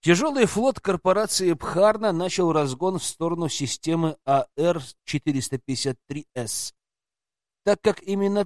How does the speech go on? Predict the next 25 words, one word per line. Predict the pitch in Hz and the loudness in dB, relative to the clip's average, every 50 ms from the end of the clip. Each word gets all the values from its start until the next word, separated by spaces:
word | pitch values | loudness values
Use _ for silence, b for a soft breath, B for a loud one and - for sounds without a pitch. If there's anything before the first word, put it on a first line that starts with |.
| - - | -2 4
там | - 175 143 123 123 127 | 6 6 6 6 4 2
находилось | 135 131 - 135 131 131 127 127 117 - - _ - | 0 0 -2 -2 -2 0 -2 0 -2 -2 -4 _ -2
то, | - 165 170 | 0 0 0
что | 156 - - - 185 | 0 -2 -2 -4 -4
нужно | 165 139 123 113 104 110 135 139 _ | -2 -2 -4 -4 -4 -4 -8 -8 _
их | - 113 98 - _ | -6 -6 -6 -8 _
хозяйке — | _ - 131 127 120 101 98 107 101 92 92 - 113 110 101 _ _ _ _ _ _ _ - | _ -2 0 0 0 0 -2 -2 -4 -4 -4 -4 -4 -4 -4 _ _ _ _ _ _ _ 4
а | 127 156 175 | 6 6 6
значит, | 160 135 143 160 190 208 220 - - 196 - _ | 6 4 0 2 2 2 2 2 0 0 0 _
она | - 165 165 160 165 170 175 165 - - | 2 4 4 4 4 2 0 0 -2 -4
это | 190 190 - - 160 | -6 -4 -2 0 0
непременно | 151 147 120 - 123 127 123 135 143 156 143 127 113 _ - | 0 0 0 0 -2 0 0 0 0 0 0 -2 -4 _ -6
получит. | 98 92 87 85 85 85 85 - - - 80 _ _ _ _ _ _ _ _ _ _ _ _ _ _ - | -6 -6 -6 -6 -6 -8 -8 -8 -8 -10 -10 _ _ _ _ _ _ _ _ _ _ _ _ _ _ -6
Через | - - 160 165 180 165 - | 0 0 2 2 2 2 2
пару | - - 185 190 185 175 165 | 4 6 6 6 6 6 4
часов | - - 190 165 - - 226 185 - | 6 4 4 4 4 4 2 2 2
после | - 180 160 - 165 160 | 2 -2 -2 0 0 -2
начала | 165 160 - - 170 165 160 | 0 0 0 0 2 2 4
разгонов | 170 160 143 147 - 202 202 180 160 131 - _ _ _ _ | 2 2 0 0 2 2 2 2 2 -2 -4 _ _ _ _
флагман | - - 175 190 185 165 180 190 180 | -4 2 4 4 4 4 0 -2 -2
флота | 160 - - 185 214 196 - 139 110 - _ _ _ _ _ | -2 -2 2 2 2 4 4 0 -2 -2 _ _ _ _ _
догнал | - 117 123 123 127 147 143 135 | -4 -4 -2 -2 0 0 0 0
челнок | - - - 139 139 139 156 165 160 - - | -2 0 0 0 0 2 0 0 -2 -2 -6
с | - - | -6 -4
начальником | 139 131 - - 147 139 135 135 - - 139 131 117 | -4 -4 -2 -2 -2 -2 -2 -4 -2 -4 -4 -6 -6